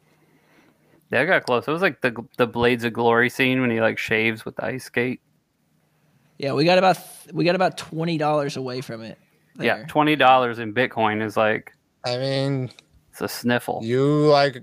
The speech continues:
Speaker 3: might get a chance to get out of the position anyway.
Speaker 2: Yeah, if it, if it bounces near this level, if I get down to, like, I don't know, I probably won't do it, but we'll see.
Speaker 1: Uh-oh.
Speaker 2: We'll see what
Speaker 1: Uh-oh.
Speaker 2: happens.
Speaker 1: Oh, oh.
Speaker 3: <laughs>
Speaker 1: <laughs> Oh, buddy.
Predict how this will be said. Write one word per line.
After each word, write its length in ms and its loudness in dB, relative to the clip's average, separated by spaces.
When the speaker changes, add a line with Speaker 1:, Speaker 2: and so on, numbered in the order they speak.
Speaker 3:
might 300 -4
get 160 0
a 100 0
chance 420 -6
to 80 -8
get 220 0
out 220 0
of 80 -4
the 60 -8
position 600 -8
anyway. 260 -10
Speaker 2:
Yeah, 200 0
if 140 -6
it, 160 -2
if 80 -4
it 140 4
bounces 420 2
near 200 0
this 220 -4
level, 340 0
if 160 0
I 100 4
get 160 2
down 220 0
to, 60 -4
like, 340 -6
I 160 -10
don't 120 -14
know, 160 -14
I 120 0
probably 260 0
won't 260 -6
do 140 -2
it, 160 -6
but 120 -6
we'll 120 -6
see. 100 0
Speaker 1:
Uh-oh. 320 -2
Speaker 2:
We'll 80 -18
see 120 -6
what 120 -4
Speaker 1:
Uh-oh. 60 0
Speaker 2:
happens. 220 -4
Speaker 1:
Oh, 580 2
oh. 260 2
Speaker 3:
<laughs> 0 -
Speaker 1:
<laughs> 60 0
Oh, 360 4
buddy. 460 -2